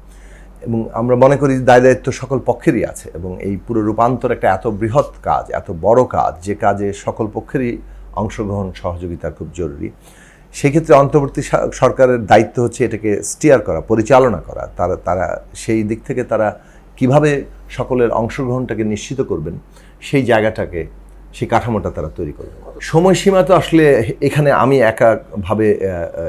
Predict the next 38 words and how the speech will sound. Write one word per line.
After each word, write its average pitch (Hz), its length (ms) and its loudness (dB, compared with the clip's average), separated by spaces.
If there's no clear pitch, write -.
এখানে 90 260 -10
নির্ধারণ 87 400 -8
করতে, 78 380 -10
আহ, - 40 -14
আমরা, 82 520 -6
মানে, 80 280 -10
চাইছি 92 340 -4
না, 80 100 -10
কারণ 104 200 -6
আমরা 107 200 -2
বলছি 107 340 -4
যে 107 120 0
এখানে 101 260 -4
অংশীজনদের 110 540 -4
সাথে - 200 -8
আলোচনা 98 380 -2
প্রয়োজন, 107 380 -6
আমরা 107 200 -2
বলছি 110 360 -2
যে 101 120 2
এখানে 104 200 -2
কাজগুলো 107 500 0
সুনির্দিষ্ট 107 520 -6
হওয়া 92 180 -6
প্রয়োজন 90 400 -6
এবং 123 280 0
সেই 120 200 -4
কাজগুলো 113 540 0
সম্পন্ন 120 440 -6
করতে 113 240 -10
কী 120 120 -10
পরিমাণ 113 320 -4
সময় 135 280 -2
লাগবে, 85 340 -4
সেই 139 360 0
জায়গাটাও, 113 580 2
আহ, 85 500 -10
মানে, 85 280 -8